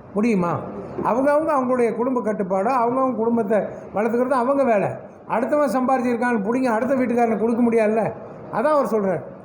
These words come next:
இது, இந்த, இது வந்து இந்த மத அரசியலை உண்டாக்குறது மிகப்பெரிய நாட்டுக்கு ஆபத்து,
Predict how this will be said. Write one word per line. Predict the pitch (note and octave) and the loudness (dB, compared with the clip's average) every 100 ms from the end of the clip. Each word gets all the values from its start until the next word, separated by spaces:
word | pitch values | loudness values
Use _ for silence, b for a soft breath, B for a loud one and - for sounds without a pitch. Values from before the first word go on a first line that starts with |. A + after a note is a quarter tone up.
| B B - | B B -6
இது, | G#3 B3+ C4+ | -2 2 0
இந்த, | G3 G#3 G#3 | 0 2 2
இது | G#3 | 4
வந்து | A3+ C4 | 2 2
இந்த | A#3+ A3 | 2 2
மத | G3+ A#3 B3+ | 2 2 0
அரசியலை | A3+ A3+ G#3+ | 0 0 2
உண்டாக்குறது | G3+ G#3+ G#3+ F#3+ G3+ B3+ | 0 0 0 0 -2 -2
மிகப்பெரிய | A3 G3+ A3 B3 | -2 0 0 2
நாட்டுக்கு | G3+ A3+ G#3 G#3+ A3 | 0 0 -2 0 0
ஆபத்து, | G3 F#3+ F#3 | 2 0 -2